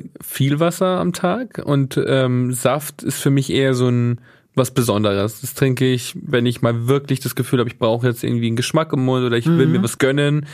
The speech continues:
Speaker 1: dann trinke ich Saft. Mein Freund trinkt jeden Morgen Saft. Für den ist das wie Wasser.
Speaker 2: So frischen, frisch gepressten oder wie?
Speaker 1: Alles. Frisch gepressten, aber auch welchen aus der Flasche.
Speaker 2: Mhm.
Speaker 1: Und, äh, der ist da sehr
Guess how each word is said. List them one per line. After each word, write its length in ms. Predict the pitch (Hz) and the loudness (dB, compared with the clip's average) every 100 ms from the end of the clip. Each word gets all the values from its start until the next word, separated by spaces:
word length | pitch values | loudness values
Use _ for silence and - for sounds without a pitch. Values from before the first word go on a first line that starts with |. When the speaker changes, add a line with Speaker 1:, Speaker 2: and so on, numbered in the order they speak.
| - - | -18 -4
Speaker 1:
dann 160 | 135 123 | -2 2
trinke 260 | 139 127 | 2 0
ich 100 | 123 | -2
Saft. 360 | - 127 147 - - - - | 0 0 -2 -10 -20 -8 0
Mein 140 | 120 | 0
Freund 280 | - 131 131 | 2 0 2
trinkt 220 | 135 120 | 0 2
jeden 180 | 117 110 | 0 2
Morgen 320 | 101 113 143 | 2 2 2
Saft. 500 | 143 151 160 - - - | 0 0 -2 -10 -20 -6
Für 140 | - | 0
den 160 | 127 135 | 2 2
ist 220 | 139 - | 0 0
das 160 | 156 147 | -2 0
wie 340 | 135 135 127 143 | 2 2 2 0
Wasser. 540 | 123 143 143 165 180 - | 0 0 0 0 0 0
Speaker 2:
So 120 | 180 | 0
frischen, 440 | - 226 214 196 | 2 0 2 2
frisch 220 | 180 208 | 2 -2
gepressten 480 | - 185 190 175 131 | -2 -2 -2 -2 -2
oder 180 | 123 131 | -2 0
wie? 220 | 127 127 - _ | 0 0 -4 _
Speaker 1:
Alles. 420 | 107 107 98 - | -2 0 -2 -4
Frisch 280 | - 156 - | -2 0 0
gepressten, 540 | 147 143 139 139 135 | -2 0 0 0 0
aber 220 | 123 104 | 2 2
auch 180 | 113 110 | 0 0
welchen 200 | 113 120 | 0 2
aus 120 | 113 | 0
der 120 | - 117 | 0 0
Flasche. 540 | 123 127 - 127 123 | 0 0 2 2 4
Speaker 2:
Mhm. 320 | 147 143 165 | 4 2 2
Speaker 1:
Und, 320 | 190 123 117 - | 2 2 0 0
äh, 180 | 120 120 | -2 0
der 260 | 120 117 | 2 2
ist 200 | 127 - | 0 0
da 280 | 117 113 113 | 0 2 0
sehr 540 | 139 - 120 117 120 | -2 0 2 2 0